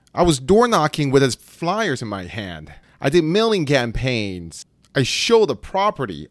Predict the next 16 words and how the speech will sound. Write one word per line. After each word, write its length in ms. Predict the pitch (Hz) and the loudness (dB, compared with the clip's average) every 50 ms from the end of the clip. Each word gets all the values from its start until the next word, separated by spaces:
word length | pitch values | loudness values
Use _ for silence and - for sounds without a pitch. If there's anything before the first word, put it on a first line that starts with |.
| _ _ | _ _
open 300 | 202 247 254 233 202 160 | 2 2 4 4 2 2
houses. 720 | 139 101 110 127 113 95 82 - - 69 62 - - - - _ _ _ _ _ _ | 2 -2 0 0 -2 -2 -2 -8 -12 -14 -14 -14 -14 -14 -18 _ _ _ _ _ _
And 140 | 135 131 117 | -2 -2 -2
finally, 800 | - - - 202 208 240 262 240 175 123 98 85 80 82 90 - _ | -2 -2 0 0 2 2 2 0 0 0 0 -4 -6 -8 -10 -12 _
finally, 760 | _ - - - 135 139 151 143 110 92 82 82 87 90 107 | _ -20 -6 -4 -2 0 0 0 -2 -4 -6 -8 -10 -10 -12
we 160 | 117 110 101 | -10 -12 -12
found 380 | 90 - - 98 95 101 120 123 | -12 -10 -10 -10 -8 -6 -6 -6
a 60 | 110 | -6
solid 440 | - - - 85 78 82 85 92 - | -8 -8 -8 -10 -10 -10 -12 -12 -10
buyer 240 | 110 101 110 110 92 | -8 -6 -6 -6 -6
to 120 | - 101 | -8 -12
get 180 | 80 - 90 80 | -12 -12 -12 -12
the 80 | 82 | -14
job 420 | 80 78 - 95 87 80 - 85 92 | -16 -12 -10 -10 -10 -10 -12 -6 -2
done. 300 | 139 175 180 120 - - _ _ _ _ _ _ _ | -2 -2 -2 -2 -6 -12 _ _ _ _ _ _ _
But 140 | - - | -20 -20